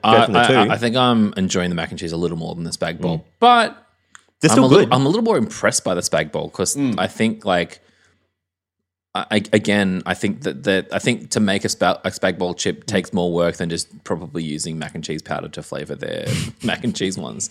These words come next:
Speaker 2: Interesting, interesting.
Speaker 1: But,
Speaker 2: Yes.
Speaker 1: you know, the, the results speak for themselves, and I would have to s-, also say that the, uh, mac and cheese get my vote.
Speaker 2: Okay, so I have a question for you then.
Speaker 1: Uh-oh.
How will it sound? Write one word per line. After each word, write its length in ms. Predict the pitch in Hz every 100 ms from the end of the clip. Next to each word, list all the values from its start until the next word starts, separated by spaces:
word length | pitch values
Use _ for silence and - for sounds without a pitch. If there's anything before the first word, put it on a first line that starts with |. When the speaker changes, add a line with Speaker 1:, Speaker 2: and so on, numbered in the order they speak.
| -
Speaker 2:
Interesting, 360 | 135 113 - -
interesting. 400 | 110 101 - 76
Speaker 1:
But, 300 | 110 131 127 110
Speaker 2:
Yes. 80 |
Speaker 1:
you 100 | 107
know, 200 | 98 92
the, 340 | 87 98 95 90 92 87
the 80 | 95
results 300 | 95 98 92
speak 160 | 95
for 60 | 85
themselves, 520 | 85 - 85 82 82
and 400 | - 85 82 82 -
I 220 | 82 78
would 200 | 78 80
have 180 | 80 -
to 80 |
s-, 200 | - - -
also 320 | 85 - -
say 240 | - - -
that 160 | -
the, 420 | - - - -
uh, 140 | - -
mac 220 | - -
and 80 | 82
cheese 160 | 85
get 120 | - 73
my 120 | 78
vote. 420 | 76 82 - - _ _ -
Speaker 2:
Okay, 340 | 101 113 78 -
so 180 | - 95
I 60 |
have 100 | 101
a 20 |
question 340 | 92 107 - 85
for 100 | 80
you 180 | 82 85
then. 180 | 71 - _
Speaker 1:
Uh-oh. 300 | - 58 -